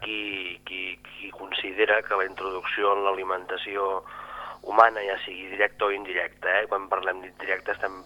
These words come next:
pensant bàsicament en tot allò que fa referència, doncs, a l'elaboració de pinsos i, per tant, es trasllada a la cadena càrnica i al final acaba també en l'alimentació humana,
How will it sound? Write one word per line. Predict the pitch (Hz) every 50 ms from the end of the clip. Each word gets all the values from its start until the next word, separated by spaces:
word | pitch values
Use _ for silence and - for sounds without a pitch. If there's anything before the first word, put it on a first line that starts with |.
| - -
pensant | - 92 90 92 87 - - 95 90 90 98 104 - - - - - - - - - - - - -
bàsicament | 98 104 101 104 104 98 101 101 101 101 98 98 101
en | 104 107 110 107 104 -
tot | 104 - -
allò | 98 95 98 98 98
que | 98 -
fa | 104
referència, | 95 95 98 - - 98 90 92 92 - - 101 98 101 101 101
doncs, | 98 95 92 92
a | 92
l'elaboració | 92 92 90 90 90 90 90 90 - - 95
de | 92 92
pinsos | - 92 90 - - 101 98 98
i, | 95
per | - 90 -
tant, | - 87 90
es | 92 -
trasllada | - 92 92 - 98 95 92 92 90 92 92 92 - - - - - - - - - - - - -
a | 95
la | 95 98
cadena | - 101 101 101 95 98 98 -
càrnica | 101 101 98 101 104 98 98 104 101
i | 101
al | 98 95 -
final | - 92 90 92 98
acaba | 95 - 98 95 95 95
també | 95 98 95 92 95 95
en | 92 95 95 95 92
l'alimentació | 92 90 90 90 92 92 92 90 90 - - - 92 92
humana, | 95 98 98 95 95 92 104